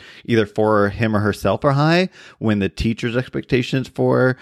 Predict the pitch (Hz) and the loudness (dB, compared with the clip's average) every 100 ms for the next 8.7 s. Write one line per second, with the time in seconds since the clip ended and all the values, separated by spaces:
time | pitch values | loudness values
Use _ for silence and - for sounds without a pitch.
0 | - - _ - 127 120 139 135 139 123 | -14 -20 _ -2 0 0 0 2 2 0
1 | 120 127 135 110 113 131 156 165 - 147 | 2 2 0 0 0 0 0 -2 -2 -2
2 | 139 - 127 127 113 98 107 107 104 101 | -2 -2 -2 -2 -4 -4 -4 -4 -6 -6
3 | 98 98 98 101 - - - 95 92 90 | -4 -2 -2 -4 -14 -16 -6 -2 -2 -4
4 | - - 78 78 - - _ _ _ _ | -8 -10 -6 -6 -8 -18 _ _ _ _
5 | _ _ _ _ _ - 123 107 135 151 | _ _ _ _ _ -2 0 2 2 4
6 | 135 123 - 113 104 110 104 107 110 107 | 2 0 -2 0 2 2 0 -2 -2 -4
7 | - 107 98 90 104 117 165 - - _ | -4 -4 -4 -2 0 2 0 -4 -20 _
8 | - 101 101 117 120 123 123 | -16 -8 -2 2 2 0 -6